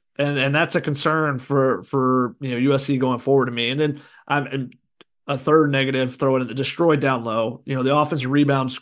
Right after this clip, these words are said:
crushed them in this game. Adem Bona just did whatever he want. He had more energy.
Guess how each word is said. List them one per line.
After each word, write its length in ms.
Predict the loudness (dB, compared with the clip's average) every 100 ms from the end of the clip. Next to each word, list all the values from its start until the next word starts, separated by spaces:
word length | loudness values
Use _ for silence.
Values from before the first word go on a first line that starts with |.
| -16
crushed 460 | 0 2 2 0
them 160 | 0 -2
in 80 | -2
this 140 | -4
game. 320 | -4 -4 -2
Adem 320 | -4 0 0 2
Bona 260 | 2 2
just 220 | 0 -2
did 160 | 0 2
whatever 340 | 2 2 2
he 60 | 0
want. 400 | 0 -2 -2 -6 -18 -16 0
He 80 |
had 140 | 4 6
more 200 | 6 4
energy. 600 | 4 0 2 0 0